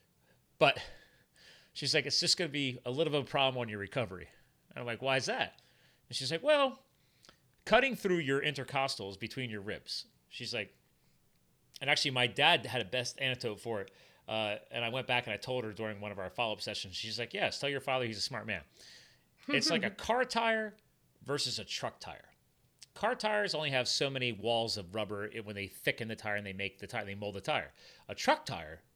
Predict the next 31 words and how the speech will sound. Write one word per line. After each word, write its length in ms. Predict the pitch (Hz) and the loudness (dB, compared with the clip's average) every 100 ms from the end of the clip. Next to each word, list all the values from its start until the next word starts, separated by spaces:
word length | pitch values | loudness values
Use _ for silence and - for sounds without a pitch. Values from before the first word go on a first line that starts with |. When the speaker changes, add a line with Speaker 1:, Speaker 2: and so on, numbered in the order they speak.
| - | -6
Speaker 1:
has, 160 | 117 | -4
like, 180 | 113 92 _ - | -6 -10 _ -10
twice 380 | - 220 233 - | -6 0 2 0
the 80 | 120 | -4
thickness. 600 | 107 - - - - - - - _ - | -8 -12 -12 -6 -6 -8 -20 -20 _ -10
So 180 | - 139 | -2 0
they 100 | 135 | 2
said, 320 | - 139 131 - _ - | 4 2 0 -18 _ 2
"Picture 280 | 262 - 196 | 2 4 2
you 180 | 185 | 0
trying 380 | 180 135 123 135 | 0 0 2 2
to 160 | 135 139 | -2 -6
heal 500 | 110 202 127 98 113 104 | -4 -2 -2 -2 -8 -8
multiple 560 | 113 139 180 180 139 | 0 2 2 0 -2
layers 400 | 135 135 104 104 | 2 2 2 -4
of 80 | 110 | -6
a 40 | |
truck 280 | 104 156 - | -2 -2 -2
tire 300 | 110 85 87 - _ _ _ _ _ _ - | -6 -8 -10 -16 _ _ _ _ _ _ -18
versus 640 | 104 113 - 107 104 - - _ - | -8 -4 -4 -4 -2 -4 -4 _ 0
a 60 | |
seventy-year-old 640 | 110 - 160 147 135 127 127 | 4 6 4 4 2 2 2
woman 220 | 196 127 | 0 0
that 100 | 107 | -2
she 140 | - | -2
might 120 | 120 | -2
have 100 | 107 | -4
done 200 | 104 104 | -4 -4
lung 160 | 104 107 | -6 -6
surgery 340 | - 101 98 | -6 -6 -8
on, 280 | 95 90 90 | -8 -8 -12